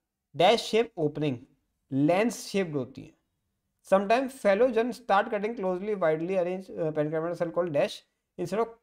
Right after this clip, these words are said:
cork cell and form dash after rupture of epidermis। देखो, पहली बात तो क्लोजली अरेंज होते हैं, कॉम्प्लीमेंट्री सेल्स बोलते हैं,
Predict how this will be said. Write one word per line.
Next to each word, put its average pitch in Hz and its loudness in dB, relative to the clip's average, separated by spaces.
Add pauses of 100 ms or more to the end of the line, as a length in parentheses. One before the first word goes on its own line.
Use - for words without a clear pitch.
(140)
cork 185 4
cell 185 -2
and 190 -4
form 175 0
dash 156 0
after 170 -6
rupture 156 -4
of 175 -12
epidermis। 147 0 (360)
देखो, 131 0
पहली 185 4
बात 226 4
तो 285 0
क्लोजली 226 4
अरेंज 254 8
होते 180 0
हैं, 233 -8 (260)
कॉम्प्लीमेंट्री 254 6
सेल्स 208 4
बोलते 170 0
हैं, 226 -8